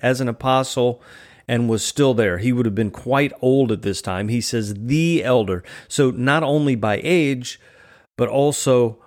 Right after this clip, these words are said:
by position, he was the elder. And he says that he, uh, is writing to his beloved Gaius. Of course he's beloved. He's called, he's chosen,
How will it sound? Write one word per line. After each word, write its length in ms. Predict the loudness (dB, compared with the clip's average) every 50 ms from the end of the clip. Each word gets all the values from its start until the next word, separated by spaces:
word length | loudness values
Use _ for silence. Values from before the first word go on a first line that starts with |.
| _ -6
by 260 | -2 0 2 2 0
position, 720 | -2 -2 -4 -4 0 2 2 2 2 0 -2 -4 -4 -4
he 220 | -4 -2 -2 -2
was 440 | 0 2 2 2 2 0 0 -4 -8 -12 _ -20 -20 -20 -20 -20 _ _ -12
the 500 | -6 -2 0 0 0 0 0 -2 -4 -6 _ _ _ -20 -20 -20 _ -2
elder. 560 | 0 2 2 2 2 0 0 -2 -2 -4 -6 -10 _ _ _ _ _ _ -4
And 180 | -2 -2 -2 -2
he 160 | -2 -2 -4
says 380 | -2 -2 0 0 0 0 0 0
that 140 | -2 -2 -2
he, 480 | -2 -2 0 0 0 -2 -4 -6 -8 -6
uh, 560 | -4 -2 0 0 0 0 0 0 0 -2 -2 -2
is 220 | -2 -2 0 0
writing 420 | 2 2 4 4 4 2 0 0 0
to 120 | 0 2
his 180 | 2 2 0 0
beloved 880 | 0 0 2 2 2 2 2 2 2 2 0 0 0 -2 -4 -10 -12 -12 -10 -6
Gaius. 480 | -4 -2 -2 0 -2 -2 -4 -6 -10 -10
Of 180 | -10 -10 -10
course 280 | -6 -2 -2 0 0 0
he's 180 | -2 -4 -4 -4
beloved. 560 | -4 -4 -2 -2 -4 -6 -8 -14 -18 -20 -20 -20 -20 -20 -20 _ _
He's 220 | -6 -4 -4 -4 -4
called, 460 | -6 -2 0 2 2 4 2 2 0
he's 180 | -2 -4 -4
chosen, 680 | -6 -6 -2 0 2 2 2 0 0 0 -2 -2 -4